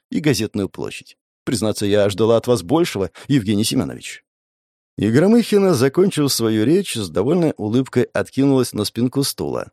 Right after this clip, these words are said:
надменно поглядывая на меня поверх очков. Но это она зря. Я-то знаю, что читателям нравятся статьи с погружением,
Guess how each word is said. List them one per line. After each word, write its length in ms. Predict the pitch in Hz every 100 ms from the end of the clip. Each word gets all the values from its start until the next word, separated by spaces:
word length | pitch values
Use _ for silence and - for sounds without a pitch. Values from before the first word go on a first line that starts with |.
| -
надменно 480 | 95 73 123 160 139
поглядывая 520 | - 71 92 95 87
на 80 | 67
меня 280 | 76 98 117
поверх 360 | 82 85 95
очков. 600 | - 104 - - - - _ _ _ _
Но 220 | 62 65
это 340 | 98 156 180 175
она 200 | - 190
зря. 500 | 165 156 165 104 - _ _ _ _ _
Я-то 380 | 110 170 214 233
знаю, 380 | 160 170 214 208
что 200 | - 123
читателям 580 | 117 127 139 170 160 139
нравятся 420 | 175 208 139 107
статьи 320 | - 123 98
с 80 | -
погружением, 640 | 110 120 101 65 60 -